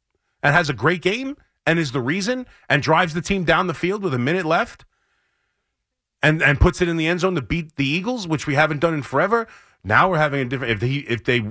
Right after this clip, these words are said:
if they go into New Orleans and win and then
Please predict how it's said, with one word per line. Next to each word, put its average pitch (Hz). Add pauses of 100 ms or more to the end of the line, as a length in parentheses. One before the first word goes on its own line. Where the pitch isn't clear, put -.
if 110
they 123
go 143
into 196
New 202
Orleans 175
and 160
win 104 (2500)
and 135
then 127